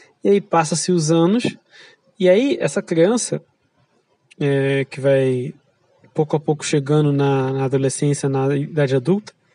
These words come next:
vai se deparando com situações em que, po-, é, através da vontade, pode-se extrapolar aquilo que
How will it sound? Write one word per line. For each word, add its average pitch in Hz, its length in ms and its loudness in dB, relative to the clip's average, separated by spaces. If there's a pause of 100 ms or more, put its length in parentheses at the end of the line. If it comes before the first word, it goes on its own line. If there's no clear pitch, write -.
(1300)
vai 196 160 2
se - 120 -6
deparando 220 500 2
com 220 160 2
situações 208 960 0 (520)
em 247 180 0
que, 202 400 -2 (1200)
po-, - 280 -2
é, 170 240 4
através 180 460 2
da 190 120 4
vontade, 160 840 0 (420)
pode-se 185 560 2
extrapolar 208 1200 2 (1600)
aquilo 190 560 2
que 196 460 -4